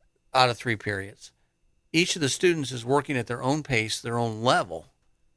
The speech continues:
We can, there's some diagnostic things that we can do to find out where they are.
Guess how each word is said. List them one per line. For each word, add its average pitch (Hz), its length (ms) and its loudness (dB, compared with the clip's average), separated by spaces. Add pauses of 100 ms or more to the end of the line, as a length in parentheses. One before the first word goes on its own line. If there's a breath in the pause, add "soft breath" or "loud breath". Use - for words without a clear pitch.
We 139 180 4
can, 131 420 -2
there's 131 160 -2
some 117 140 -8
diagnostic 131 680 2
things 127 220 -4
that 131 60 -8
we 127 120 -6
can 120 120 -6
do 123 160 2
to 123 80 -2
find 120 260 0
out 127 140 -2
where 120 120 -6
they 139 140 -4
are. 107 280 -8